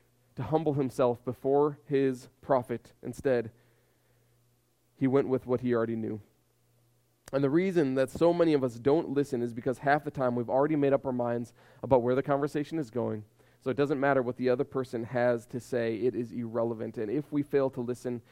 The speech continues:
to enter into another person's understanding, if we fail to enter into another person's perspective,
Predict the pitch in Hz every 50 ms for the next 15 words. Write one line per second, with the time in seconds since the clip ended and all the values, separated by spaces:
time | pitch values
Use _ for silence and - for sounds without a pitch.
0 | - - - - - - - 156 - 139 147 147 156 147 151 151 - 156 151 139
1 | 139 139 147 139 - 151 151 143 151 139 123 135 135 131 127 120 - 131 131 131
2 | 131 131 127 - 143 135 - - 156 147 151 151 - 151 104 139 135 - 143 139
3 | 139 139 139 131 135 139 135 151 - - 156 143 - 160 - - 160 147 - -
4 | 139 127 - 131 123 117 113